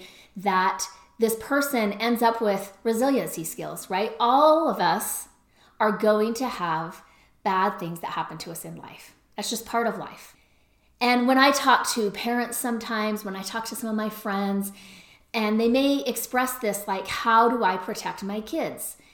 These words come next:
And I will often say, we, I mean, yes, we can go to the extent that we can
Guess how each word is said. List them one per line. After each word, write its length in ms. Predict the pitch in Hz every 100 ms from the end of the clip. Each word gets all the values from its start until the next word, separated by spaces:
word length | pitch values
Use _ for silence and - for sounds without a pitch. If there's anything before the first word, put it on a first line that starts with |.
| _
And 120 | 220
I 140 | 196 190
will 120 | 214
often 440 | 185 175 - 202
say, 540 | 202 - 240 180 175 175
we, 280 | 226 214 - _ _
I 80 | 233
mean, 220 | 240 233 233
yes, 300 | 285 294 294
we 80 | 269
can 220 | 240 220
go 280 | 240 247 254
to 240 | 254 254
the 260 | 202 202 190
extent 420 | 185 - 202 196
that 120 | 202
we 100 | 196
can 520 | 196 - 170 165 156